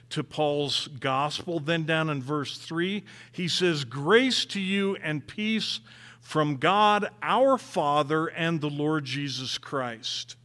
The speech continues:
Now, the reason that this verse is so important is that the message of the gospel, in its essence, is describing how the broken relationship between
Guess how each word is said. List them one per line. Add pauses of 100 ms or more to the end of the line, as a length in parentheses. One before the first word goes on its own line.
(760)
Now,
the
reason
that
this
verse
is
so
important
is
that
the
message (340)
of
the
gospel,
in
its (100)
essence, (600)
is
describing
how
the
broken
relationship
between